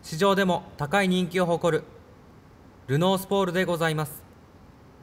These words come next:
二百五十馬力を発生させる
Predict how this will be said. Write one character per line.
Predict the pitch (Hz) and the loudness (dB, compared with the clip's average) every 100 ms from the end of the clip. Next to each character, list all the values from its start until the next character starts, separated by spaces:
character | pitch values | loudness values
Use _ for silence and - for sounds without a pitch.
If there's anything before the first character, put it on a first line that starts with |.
| - - - - - - - - - - - - - - - - | -20 -20 -20 -20 -20 -20 -20 -20 -20 -20 -20 -20 -20 -20 -20 -10
二 | 156 | -2
百 | 175 170 156 | 0 0 0
五 | 156 | 0
十 | 170 190 | 0 0
馬 | 202 | 0
力 | 196 190 | 0 0
を | 180 | 0
発 | 165 - | 0 -2
生 | 180 | -4
さ | 170 156 | -2 -2
せ | |
る | 165 | -2